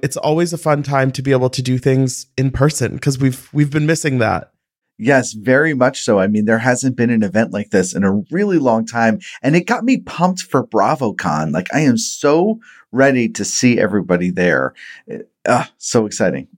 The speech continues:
Speaker 1: Yeah, and I was talking to some people from the Bravo events team, and they were assuring us that the Dubai ladies will be at BravoCon, which is very exciting. I'm like, "Everybody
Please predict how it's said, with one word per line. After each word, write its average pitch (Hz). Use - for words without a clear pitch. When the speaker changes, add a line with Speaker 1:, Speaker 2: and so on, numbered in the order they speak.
Speaker 1:
Yeah, 185
and 165
I 170
was 170
talking 180
to 160
some 147
people 143
from 143
the 135
Bravo 127
events 175
team, 175
and 135
they 139
were 147
assuring 151
us 139
that -
the 131
Dubai 131
ladies 135
will 120
be 156
at -
BravoCon, 135
which 127
is 117
very 117
exciting. 110
I'm 120
like, 113
"Everybody 160